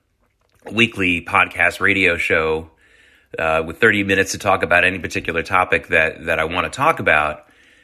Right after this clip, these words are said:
uh, I know that that is still not enough time for a lot of the intellectual heft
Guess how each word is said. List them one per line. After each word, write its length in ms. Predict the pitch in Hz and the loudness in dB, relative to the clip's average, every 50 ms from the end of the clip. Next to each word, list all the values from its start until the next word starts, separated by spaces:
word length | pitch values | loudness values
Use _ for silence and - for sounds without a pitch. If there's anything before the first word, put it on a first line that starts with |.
| _ _ _ - | _ _ _ -6
uh, 240 | 90 85 82 85 85 - - - _ - | -4 -2 0 -2 -2 -4 -8 -10 _ 0
I 140 | 92 98 104 | 2 2 2
know 160 | 104 107 104 | 0 -4 -4
that 100 | 101 104 | -2 -2
that 180 | 104 101 101 | 0 0 0
is 180 | 104 104 98 - | -2 -4 -6 -6
still 320 | - - 143 127 98 92 | -4 0 2 2 2 2
not 280 | 92 95 95 95 98 95 | 2 2 2 2 2 2
enough 240 | 92 90 85 - - | 0 -2 -4 -6 -6
time 400 | - - 101 98 98 98 98 92 | -6 -2 0 2 2 0 0 -6
for 580 | - - 95 87 82 82 82 82 82 82 - - | -10 -8 -6 -2 0 0 2 2 2 0 0 -2
a 80 | 92 | -4
lot 380 | 90 87 87 90 95 101 107 101 | -4 -2 0 2 4 4 2 2
of 240 | 92 85 87 85 82 | 0 -4 -6 -10 -10
the 380 | 85 80 78 78 78 76 78 | -8 -8 -6 -6 -8 -10 -10
intellectual 720 | - - 104 92 - 101 95 92 90 - - - 87 85 | -8 -10 -10 -8 -4 -2 -2 -2 -2 -4 -6 -6 -6 -4
heft 440 | 82 98 90 87 - - - - - | -2 -2 -2 -2 -2 -8 -14 -18 -20